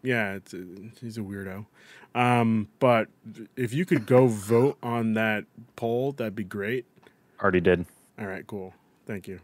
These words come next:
Speaker 1: Much appreciated. Um,
Speaker 2: It's a good game.
Speaker 1: yeah, thank you. Thank you. Um, and of course, we are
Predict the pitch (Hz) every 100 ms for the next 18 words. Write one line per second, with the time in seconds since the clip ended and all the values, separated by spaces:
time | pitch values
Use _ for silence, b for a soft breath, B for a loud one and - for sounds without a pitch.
0 | _ 113 107 - 98 - 90 - B B
1 | B B B - _ 131 120 117 113 110
2 | 107 - _ - - - - - - -
3 | _ _ 104 - _ 113 - 90 _ _
4 | 110 101 85 _ _ B B B B B
5 | B _ _ 131 135 135 131 127 - -
6 | 147 135 - 170 147 139 156 147 147 143